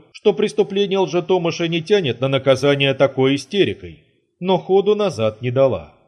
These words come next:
«Я, если что, Андруша!» вычерчивая зубочисткой на лужице сока крестик,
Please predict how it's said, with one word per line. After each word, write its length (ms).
«Я, 360
если 300
что, 320
Андруша!» 880
вычерчивая 800
зубочисткой 680
на 120
лужице 440
сока 340
крестик, 500